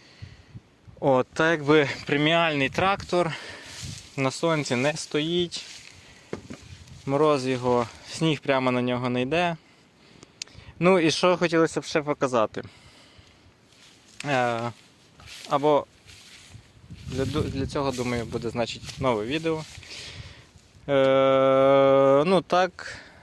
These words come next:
по-грубому все, поки не забувайте мазати його всі, в всіх місцях, де є, е, де є, які елементи необхідні для, е, змащування. Е,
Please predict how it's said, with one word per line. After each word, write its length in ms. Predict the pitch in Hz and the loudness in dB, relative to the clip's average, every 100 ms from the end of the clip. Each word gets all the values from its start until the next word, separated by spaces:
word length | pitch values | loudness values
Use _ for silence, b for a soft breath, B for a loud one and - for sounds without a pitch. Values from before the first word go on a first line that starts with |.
| B B - | B B -2
по-грубому 640 | 143 135 156 139 131 127 | 0 2 0 2 0 -2
все, 500 | - - 165 160 156 - - | -2 0 2 0 -2 -10 -4
поки 500 | 151 - 135 123 123 - _ _ - _ _ _ _ B B B B | -4 -2 -4 -4 -4 -14 _ _ -20 _ _ _ _ B B B B
не 120 | 143 | 0
забувайте 520 | 143 151 160 135 - 123 | 2 4 2 2 2 2
мазати 520 | 165 180 180 - 170 | 4 4 2 0 2
його 480 | 170 165 165 165 156 - - - | 2 4 2 2 -2 -12 -20 -16
всі, 580 | - - 160 156 151 151 143 139 139 | -10 -2 2 2 2 2 0 0 -4
в 80 | 131 | -6
всіх 320 | - 156 147 | -4 -4 -4
місцях, 500 | 143 - 147 143 139 | -6 -2 0 2 0
де 140 | 135 | -2
є, 420 | 135 135 139 135 131 131 127 123 123 - | -2 -2 -2 -2 -2 -2 -4 -4 -6 -8
е, 460 | 127 123 120 120 123 - - B B B B B B | -6 -6 -6 -6 -8 -12 -20 B B B B B B
де 200 | 135 135 | 2 2
є, 360 | 131 135 135 139 | 4 4 4 4
які 240 | 139 - | 0 2
елементи 420 | 143 139 135 127 | 2 4 0 0
необхідні 460 | 131 131 - 131 131 | -2 -2 -2 -2 0
для, 400 | 123 127 127 127 | 2 2 4 4
е, 580 | 127 127 120 123 113 123 | 4 2 0 -2 -6 -8
змащування. 760 | 131 131 131 - 123 123 120 - _ b b b b b b b b b | -4 -4 -4 -6 -8 -8 -10 -12 _ b b b b b b b b b
Е, 40 | - | -6